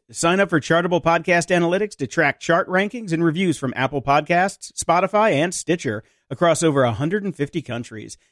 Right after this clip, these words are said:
And join hundreds of podcasters using Chartable's new Smart Links to figure out which marketing channels drive listener growth. Chartable's Smart Links are trackable U R Ls that automatically route listeners to your podcast and their favorite apps,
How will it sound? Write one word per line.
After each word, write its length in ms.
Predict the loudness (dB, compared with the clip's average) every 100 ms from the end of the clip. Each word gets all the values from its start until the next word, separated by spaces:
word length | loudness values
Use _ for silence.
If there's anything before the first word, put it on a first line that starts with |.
| -2
And 100 | 2
join 220 | 4 4
hundreds 380 | 4 4 4 2
of 100 | 0
podcasters 680 | 0 0 0 -2 -2 -4 -2
using 260 | 0 -2
Chartable's 520 | 0 2 2 0 -2 0
new 100 | 0
Smart 340 | 2 2 2
Links 240 | 0 0 -4
to 80 |
figure 260 | -2 0 2
out 140 | 2 2
which 240 | 0 0
marketing 380 | -2 0 -2 -2
channels 360 | 0 0 -2 -6
drive 320 | 0 0 2
listener 320 | -2 -2 -4
growth. 360 | -2 -2 -2 -10 _ _ _ -2
Chartable's 380 | 2 2 2 0
Smart 280 | 0 0 2
Links 220 | -2 -2
are 80 | -8
trackable 580 | -4 -2 0 0 -2 -2
U 140 | 2
R 160 | 4 4
Ls 260 | 4 2 -2
that 120 | 0
automatically 600 | 2 2 2 0 0 -2
route 280 | 2 2 0
listeners 380 | -4 -4 -6 -4
to 120 | -4
your 320 | 0 2 2
podcast 580 | 2 2 2 2 0 0
and 200 | -6 -2
their 180 | 2 2
favorite 360 | 2 0 2 2
apps, 280 | 0 -2